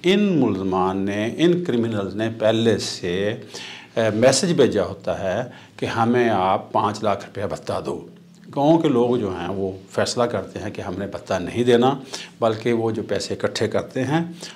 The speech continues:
और उनके पास जो लाइसेंसी असला होता है उसका एमुनेशन ख़रीद लेते हैं। इसी बात को देखते हुए एमएनए साहब जो हैं वहाँ पे गए।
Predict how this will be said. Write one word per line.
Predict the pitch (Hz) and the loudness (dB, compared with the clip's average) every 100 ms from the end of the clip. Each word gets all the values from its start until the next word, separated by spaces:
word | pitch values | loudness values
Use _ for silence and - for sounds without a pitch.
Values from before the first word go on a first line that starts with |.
| - | 0
और | 110 120 | 4 4
उनके | 113 113 | 2 -4
पास | 113 107 92 | -2 -2 -2
जो | 101 | -4
लाइसेंसी | 98 - 101 - 117 | -4 -4 -6 -2 -2
असला | - 143 | -2 0
होता | 110 92 - | 0 0 -6
है | 92 107 113 | -8 -6 -6
उसका | 104 - 98 - | -8 -6 -6 -4
एमुनेशन | 104 104 95 95 95 | -4 -4 -4 -10 -14
ख़रीद | 98 107 98 | -10 -8 -6
लेते | - - - | -10 -14 -16
हैं। | - - - - - - - | -18 -20 -20 -18 -16 -16 -8
इसी | 190 196 247 | -4 0 2
बात | 202 147 110 | 4 4 2
को | - 117 | 0 0
देखते | 107 113 113 - | 2 2 0 -4
हुए | 117 104 95 95 87 90 - - - | -4 -4 -6 -4 -4 -8 -18 -20 -6
एमएनए | 127 127 131 131 117 | 0 2 4 4 2
साहब | 113 110 98 | 4 2 2
जो | 98 | -4
हैं | 104 | -6
वहाँ | 98 92 98 | -6 -8 -10
पे | - 92 | -8 -6
गए। | 90 120 170 175 | 2 6 6 4